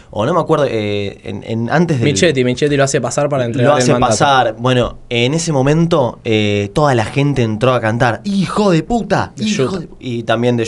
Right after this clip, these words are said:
Speaker 1: Utah, sí,
Speaker 2: <laughs>
Speaker 1: hay que decirlo, todavía no me acostumbro, pero es así. Eh, pero toda la gente, yo ma-, eh, en un momento dejé de cantar para escuchar lo que era.
Speaker 2: Sí.
Speaker 1: Y, y la gente adentro, o sea,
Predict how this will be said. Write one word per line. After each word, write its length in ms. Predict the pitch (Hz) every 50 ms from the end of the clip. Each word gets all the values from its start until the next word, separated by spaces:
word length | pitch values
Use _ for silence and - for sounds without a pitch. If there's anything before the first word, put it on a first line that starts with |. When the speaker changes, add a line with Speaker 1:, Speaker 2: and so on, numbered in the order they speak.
| -
Speaker 1:
Utah, 300 | 104 95 85 110 123 147
sí, 240 | - 98 104 110 123 123 - -
Speaker 2:
<laughs> 120 | 170 -
Speaker 1:
hay 180 | - 104 104 101
que 100 | 101 95
decirlo, 420 | 95 90 - 110 113 110 120 135 123
todavía 180 | 120 110 101 101
no 80 | 101
me 60 | 98 92
acostumbro, 520 | 85 - - 139 139 147 170 190 190 185 - - - - - -
pero 180 | 151 107 117 117
es 40 |
así. 260 | 131 151 175 233 240 233 - - - - - - - - - - -
Eh, 680 | 135 123 123 123 120 117 117 113 110 107 107 107 104 - - - _ - - -
pero 200 | 110 110 110 113
toda 440 | 110 - - 170 165 165 151 - -
la 160 | - 120 113 107
gente, 400 | - - 143 135 127 117 113 101
yo 160 | - - 139
ma-, 180 | 139 135 135 - -
eh, 220 | - 113 107 107
en 80 | 110 120
un 80 | 131 143
momento 560 | 139 131 139 139 143 143 143 147 151 - - - - - - - - - - _ - -
dejé 240 | 113 - - 202
de 80 | 208 196
cantar 180 | 180 170 202 190
para 140 | 196 170
escuchar 480 | 131 - - 135 127 131 - 185 202 202 180 -
lo 220 | - 131 120 120 113
que 140 | 123 120 127
era. 240 | 156 165 156 - - - - -
Speaker 2:
Sí. 160 | - - 110 104 - -
Speaker 1:
Y, 280 | 143 131 127 131 131 - - - - - _ _ -
y 140 | 143 127 127
la 120 | 127 127
gente 360 | - - 202 202 202 180 190 165
adentro, 600 | 170 190 202 190 175 165 156 139 160 175 170 - -
o 60 | -
sea, 140 | 107 107 90